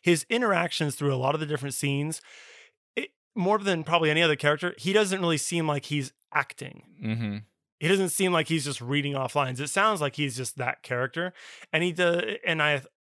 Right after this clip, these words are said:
Speaker 1: and I will say, as I've read the books, um, my,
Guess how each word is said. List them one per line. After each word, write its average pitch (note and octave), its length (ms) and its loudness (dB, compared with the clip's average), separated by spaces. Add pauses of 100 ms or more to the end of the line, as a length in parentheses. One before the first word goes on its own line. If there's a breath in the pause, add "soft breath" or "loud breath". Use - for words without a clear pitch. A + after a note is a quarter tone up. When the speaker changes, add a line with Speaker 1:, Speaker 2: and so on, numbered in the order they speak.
(140)
Speaker 1:
and E3 220 4
I D#3 100 8
will D3+ 160 -2
say, D3 560 2 (100)
as C#3 260 0
I've E3 220 0
read B2 160 -2
the A#2 60 -8
books, A#2+ 580 -6 (520 soft breath)
um, C3 340 0 (500)
my, D3 800 0